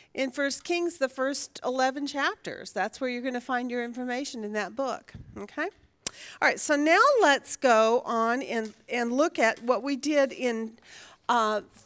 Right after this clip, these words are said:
chapter ten and eleven of Second Chronicles this week. So I want to very quickly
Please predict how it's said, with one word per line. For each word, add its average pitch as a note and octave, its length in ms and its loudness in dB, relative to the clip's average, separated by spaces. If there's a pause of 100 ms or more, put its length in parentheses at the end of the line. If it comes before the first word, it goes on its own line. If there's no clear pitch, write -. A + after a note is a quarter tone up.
(840)
chapter D4+ 400 4
ten D#4 300 2
and C#4 120 0
eleven D4 480 6
of A3 180 -4
Second C4+ 320 -2
Chronicles C4 540 -2
this A#3 220 -4
week. G#3 200 -2
So G#3 340 0
I D4 200 4
want E4+ 300 4
to C4+ 120 -4
very A#3 280 0
quickly C#4 800 0